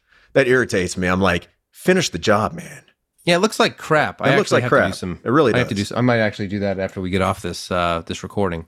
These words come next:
Speaker 1: Yeah.
Speaker 2: Got some edging to do.
Speaker 1: All right.
Speaker 2: But
Speaker 1: Well,
Speaker 2: anyway.
Speaker 1: I think we wrapped it up.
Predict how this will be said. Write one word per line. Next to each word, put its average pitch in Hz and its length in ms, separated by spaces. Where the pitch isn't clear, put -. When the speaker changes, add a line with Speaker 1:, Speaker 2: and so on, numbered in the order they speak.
Speaker 1:
Yeah. 65 220
Speaker 2:
Got 107 100
some 85 140
edging 90 320
to 85 60
do. 85 260
Speaker 1:
All 80 160
right. 92 240
Speaker 2:
But - 100
Speaker 1:
Well, 131 140
Speaker 2:
anyway. 123 340
Speaker 1:
I 135 60
think 143 160
we 135 80
wrapped 113 300
it 95 60
up. 120 340